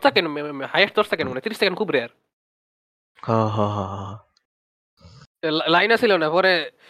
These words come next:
Speaker 1: গেছস কয়টার সময়? পরে কি
Speaker 2: এই
Speaker 1: সকালে
Speaker 2: তো
Speaker 1: নাকি?
Speaker 2: সকালে।
Speaker 1: আ, ভ্যাকসিন মনে হয় ওইরকম টাইমেই দেয়।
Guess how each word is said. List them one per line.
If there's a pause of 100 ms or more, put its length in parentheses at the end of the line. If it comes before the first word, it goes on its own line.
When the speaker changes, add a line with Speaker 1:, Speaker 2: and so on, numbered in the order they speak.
(180)
Speaker 1:
গেছস
কয়টার
সময়? (1600)
পরে (120)
কি
Speaker 2:
এই
Speaker 1:
সকালে
Speaker 2:
তো
Speaker 1:
নাকি? (840)
Speaker 2:
সকালে। (520)
Speaker 1:
আ,
ভ্যাকসিন
মনে
হয়
ওইরকম
টাইমেই
দেয়।